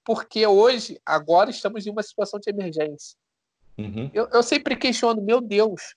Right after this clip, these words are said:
Speaker 1: cinquenta por cento das crianças desse país crescem sem
Speaker 2: Uhum.
Speaker 1: saneamento básico, morrendo por doenças facilmente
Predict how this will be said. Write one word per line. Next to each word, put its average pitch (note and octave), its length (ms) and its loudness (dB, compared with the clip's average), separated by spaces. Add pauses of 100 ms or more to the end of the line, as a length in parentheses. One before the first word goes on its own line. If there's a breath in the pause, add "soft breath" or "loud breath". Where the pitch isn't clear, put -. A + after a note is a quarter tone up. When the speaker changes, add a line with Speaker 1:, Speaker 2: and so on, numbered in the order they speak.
Speaker 1:
cinquenta A#3 460 -2
por - 140 -14
cento G#3 280 -4
das G3+ 160 -4
crianças F#3 420 -6
desse F#3+ 220 -8
país E3+ 540 0
crescem E3+ 400 -2
sem F3+ 120 -12
Speaker 2:
Uhum. - 80 -10
Speaker 1:
saneamento F3+ 480 -8
básico, E3+ 560 2
morrendo E3 400 -6
por F3 160 -10
doenças F3 440 -2
facilmente F3+ 560 -2